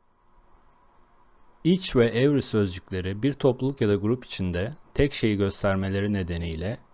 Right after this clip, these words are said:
isim ve fiilin tekil halleriyle birlikte kullanılırlar. Each ve every'nin anlamı her,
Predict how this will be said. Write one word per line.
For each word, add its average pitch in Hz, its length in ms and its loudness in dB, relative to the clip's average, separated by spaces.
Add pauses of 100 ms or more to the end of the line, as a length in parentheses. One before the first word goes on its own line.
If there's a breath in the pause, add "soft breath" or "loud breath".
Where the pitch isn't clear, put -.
isim 151 380 0
ve 110 100 2
fiilin 98 520 -4 (120)
tekil 127 260 0
halleriyle 107 560 2
birlikte 90 340 -4
kullanılırlar. 87 800 -6 (520)
Each 151 260 0
ve 104 120 2
every'nin 113 380 2
anlamı 90 500 -4 (100)
her, 110 340 0